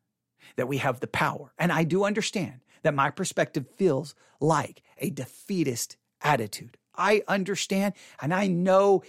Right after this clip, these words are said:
it bothers people. I, look, I understand it. And sometimes I, I, I, I'm just gonna be honest with my, I struggle with myself going, "Do I have a defeatist attitude?" But then I just stop and go, "Okay, wait a minute.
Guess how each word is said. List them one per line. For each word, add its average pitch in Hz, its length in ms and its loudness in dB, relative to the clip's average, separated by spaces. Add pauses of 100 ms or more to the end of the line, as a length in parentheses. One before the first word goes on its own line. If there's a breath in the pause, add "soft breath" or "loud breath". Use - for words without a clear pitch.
(140 soft breath)
it - 380 -4
bothers 143 480 4
people. - 540 -6
I, 196 260 2
look, 190 220 2
I 185 260 4
understand 170 640 0
it. - 80 -20 (220 loud breath)
And 175 100 0
sometimes 214 520 2
I, 196 220 0 (220 loud breath)
I, 160 200 -2
I, 156 200 2 (160 loud breath)
I'm 208 220 6
just 208 180 4
gonna 220 140 6
be 202 140 6
honest 202 240 2
with 190 100 2
my, 190 160 0
I 170 120 0
struggle 208 420 2
with 202 180 0
myself 190 460 0
going, 156 260 0 (220 soft breath)
"Do 185 160 2
I 180 100 -4
have 220 300 0
a 269 40 0
defeatist 135 540 -2
attitude?" 127 560 -14 (1600)
But 170 120 0
then 175 160 4
I 156 100 2
just 147 220 0
stop 139 320 -2
and 147 100 -2
go, 107 320 -6
"Okay, 120 220 -10
wait 113 180 -8
a 117 40 -8
minute. 113 240 -14